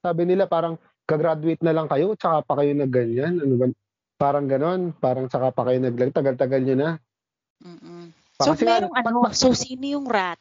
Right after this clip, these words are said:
Speaker 2: Charot. <laughs>
Speaker 1: Yun nga.
Speaker 2: Kasi
Speaker 1: Pati sila kasi na, pati
Speaker 2: looking
Speaker 1: sila kasi nun,
Speaker 2: for
Speaker 1: nagkaproblema pa, di ba?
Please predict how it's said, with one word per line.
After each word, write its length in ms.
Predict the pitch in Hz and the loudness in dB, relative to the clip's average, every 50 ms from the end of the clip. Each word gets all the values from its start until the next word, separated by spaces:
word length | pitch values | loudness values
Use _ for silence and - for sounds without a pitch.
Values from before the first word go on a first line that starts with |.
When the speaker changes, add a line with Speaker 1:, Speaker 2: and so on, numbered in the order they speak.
| _ _ | _ _
Speaker 2:
Charot. 400 | - - 196 190 175 175 180 185 | -8 -4 -4 -2 -2 -2 -4 0
<laughs> 480 | - - 247 - 359 349 - - - - | 2 2 2 4 2 0 0 0 0 0
Speaker 1:
Yun 160 | 302 311 349 | 2 2 2
nga. 80 | 359 | 2
Speaker 2:
Kasi 160 | 349 - 294 277 | 0 0 0 0
Speaker 1:
Pati 160 | - - - 254 | -2 -2 -2 -2
sila 160 | - 294 277 269 | 0 0 0 2
kasi 200 | 254 254 - 262 | 0 0 0 0
na, 120 | 240 240 240 240 | 0 2 0 0
pati 80 | 226 | 2
Speaker 2:
looking 300 | 226 294 254 233 254 233 311 | 2 0 0 0 -2 -2 0
Speaker 1:
sila 160 | 247 240 226 | 2 2 2
kasi 200 | - 220 - 254 220 | 0 0 0 0 0
nun, 220 | 202 180 175 175 | 2 2 2 2
Speaker 2:
for 100 | 175 180 | 0 0
Speaker 1:
nagkaproblema 720 | 185 208 208 - 247 247 - 208 175 160 160 151 143 143 147 147 | -2 0 -2 -2 -2 0 0 0 2 2 2 2 2 0 0 0
pa, 320 | - 196 190 180 170 165 | 2 2 2 2 2 2
di 80 | 156 151 | 0 0
ba? 220 | 143 131 127 127 | 2 2 0 0